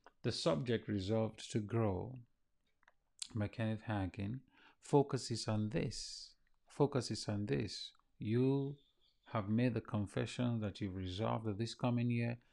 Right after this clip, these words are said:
your faith is gonna grow and you're gonna make efforts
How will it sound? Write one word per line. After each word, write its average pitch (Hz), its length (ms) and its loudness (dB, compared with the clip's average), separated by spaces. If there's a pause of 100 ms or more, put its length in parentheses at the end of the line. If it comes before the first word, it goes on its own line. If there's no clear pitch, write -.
(180)
your - 80 -4
faith 123 380 -2
is 110 100 -2
gonna 120 320 2
grow 113 280 0
and 107 100 0
you're 98 100 -2
gonna 104 220 0
make 107 800 2 (440)
efforts - 680 -6